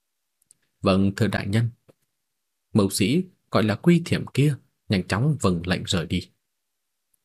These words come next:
"Tiểu Tây Sơn, lão gia tử, người đây là?" Liếc nhìn Lăng Thái Hư dẫn theo một đám cô nương xinh đẹp như dạo chơi du xuân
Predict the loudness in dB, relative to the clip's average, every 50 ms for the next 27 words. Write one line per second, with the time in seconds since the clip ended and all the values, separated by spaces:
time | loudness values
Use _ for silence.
0 | _ _ _ _ _ _ _ _ _ _ _ _ _ 0 0 0 0 -2 -4 -4
1 | -4 -2 -2 -2 -4 -4 -4 -8 _ _ _ _ _ _ _ _ -8 -2 0 2
2 | 2 2 2 0 0 -2 -4 -4 -4 -4 -2 -2 -2 -4 -6 _ _ _ _ _
3 | 0 2 2 2 2 0 0 0 0 0 0 -2 -4 -6 -10 -14 _ _ _ _
4 | _ _ _ _ _ _ _ _ _ _ _ _ _ _ _ _ _ _ _ 2
5 | 2 2 4 2 0 2 0 -2 -2 -2 -2 -2 -2 0 0 2 2 2 2 0
6 | 0 -2 -2 -2 -2 -2 -2 -2 -6 -4 -2 -2 0 0 0 0 0 0 0 0
7 | 2 2 0 -2 -2 -2 -2 -2 0 -2 -2 -4 -4 _ _ _ _ _ _ 0
8 | 2 2 2 2 0 0 -2 -4 -4 -2 -2 -4 -2 -2 -2 -4 -2 0 0 0
9 | 0